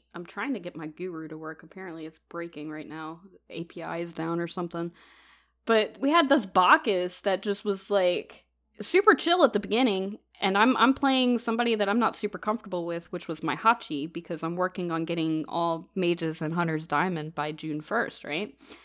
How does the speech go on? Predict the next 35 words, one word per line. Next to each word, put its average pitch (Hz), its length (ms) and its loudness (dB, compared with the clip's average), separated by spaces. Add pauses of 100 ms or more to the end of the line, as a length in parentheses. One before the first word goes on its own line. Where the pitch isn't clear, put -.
(280)
So 220 180 2
I'm, 196 240 4
I'm 202 140 -2
playing 302 240 6
this 202 160 2
Hachi, 180 640 0 (520)
and 185 160 -2
I 180 60 2
have 214 100 4
a 214 80 4
Bacchus 233 460 0
on 196 160 -4
the 180 60 -8
team, 170 520 -10 (640)
and, 180 600 -4
and 180 180 -4
he 196 160 -2
peels. 277 560 2
He's 208 220 -2
doing 285 220 2
a - 20 2
really 220 240 0
good 220 180 0
job 190 260 2
peeling, 175 520 -2 (200)
and 170 140 -2
I'm, 208 240 0
I'm 196 160 -2
on 247 140 4
top 214 260 2
damage 196 320 -2
somehow, 180 420 -4
even 180 260 -6
though 175 120 -6
I'm 175 320 -8